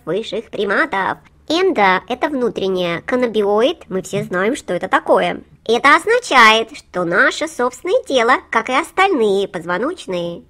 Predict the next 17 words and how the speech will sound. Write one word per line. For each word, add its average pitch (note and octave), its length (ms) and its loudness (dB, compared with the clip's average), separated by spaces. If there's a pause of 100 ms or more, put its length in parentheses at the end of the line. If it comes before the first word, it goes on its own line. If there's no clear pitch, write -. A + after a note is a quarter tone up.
(200)
как F#3+ 260 -6
производит, G#3 720 -2 (120)
так G3+ 220 0
и G3 140 2
использует G3+ 800 -4 (140)
внешние G#3 680 -4
поступления G#3 640 -4
каннабиоидов A3 800 -6 (220)
для A#3 320 -2 (100)
саморегуляции B3 840 -4
собственного A#3+ 720 0
сгустка. F#3+ 640 -2 (180)
Это D4 280 2
что, - 260 2
какой-то D4 560 2
секрет? G4+ 500 -4 (320)
Напротив, E4 640 0